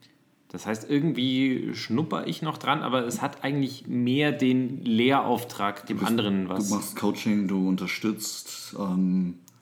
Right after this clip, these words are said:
Speaker 2: ich mag diesen Begriff nicht, Servant Leadership, aber es ist mehr ein Unterstützen und Helfen
Speaker 1: Mhm.
Speaker 2: und vielleicht ein bisschen stupsen, wenn du's richtig machst. Aber es ist nicht dieses Erfolgsgefühl, ich hab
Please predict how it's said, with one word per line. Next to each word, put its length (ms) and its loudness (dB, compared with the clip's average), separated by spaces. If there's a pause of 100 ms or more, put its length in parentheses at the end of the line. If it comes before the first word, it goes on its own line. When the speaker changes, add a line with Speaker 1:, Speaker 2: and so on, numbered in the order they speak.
(120)
Speaker 2:
ich 120 -20
mag 160 -4
diesen 180 -2
Begriff 300 -2
nicht, 280 0
Servant 320 -4
Leadership, 520 -4
aber 420 -2
es 140 -10
ist 160 -6
mehr 160 0
ein 100 2
Unterstützen 600 -2
und 160 -2
Helfen 340 0
Speaker 1:
Mhm. 60 -6 (340)
Speaker 2:
und 140 -4
vielleicht 400 -2
ein 100 0
bisschen 260 -4
stupsen, 400 0
wenn 100 2
du's 200 -4
richtig 320 -10
machst. 380 -6
Aber 120 0
es 140 -4
ist 200 -6
nicht 380 0
dieses 280 -4
Erfolgsgefühl, 920 -8
ich 220 -10
hab 80 -16